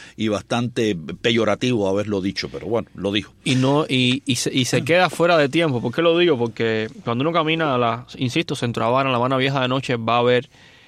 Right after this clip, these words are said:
Speaker 2: eh, que hay muchas muchachas jóvenes, no me atrevo a decir que menores de edad, pero muy jóvenes. Es decir, él está casi que romantizando, eh,
Speaker 1: Ujú.
Speaker 2: la actividad y, y está poniendo a una mujer preparada que dista mucho de la realidad que se ve en las noches hoy, que son muchachitas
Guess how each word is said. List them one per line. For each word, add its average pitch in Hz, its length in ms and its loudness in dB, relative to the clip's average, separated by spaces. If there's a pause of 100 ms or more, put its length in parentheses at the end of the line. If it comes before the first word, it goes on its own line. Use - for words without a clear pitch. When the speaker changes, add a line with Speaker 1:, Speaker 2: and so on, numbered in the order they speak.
(160)
Speaker 2:
eh, 110 240 -4
que 107 60 -4
hay 117 80 0
muchas 135 760 0
muchachas 120 680 -4
jóvenes, 147 640 2
no 120 120 -2
me 127 80 2
atrevo 135 260 0
a 127 40 0
decir 135 200 -4
que 139 100 -6
menores 123 340 -2
de 131 80 0
edad, 120 260 -2 (100)
pero 113 220 -2
muy 143 180 0
jóvenes. 135 480 2 (640)
Es 127 80 -6
decir, 151 420 0
él 143 140 2
está 165 220 0
casi 180 220 0
que 170 140 2
romantizando, 135 1000 0 (440)
eh, 131 340 0
Speaker 1:
Ujú. 127 100 -4
Speaker 2:
la 127 80 2
actividad 127 640 0
y, 160 60 2
y 135 180 0
está 123 220 -2
poniendo 143 380 0
a 123 80 2
una 131 140 2
mujer 147 300 0
preparada 143 560 2
que 127 100 2
dista 147 280 0
mucho 156 320 0
de - 40 2
la 127 80 2
realidad 117 320 0
que 143 80 -4
se 123 160 -2
ve 120 220 2
en 117 160 -2
las 110 100 -2
noches 127 300 -2
hoy, 156 80 0
que 165 100 -2
son 156 240 -2
muchachitas 139 500 -2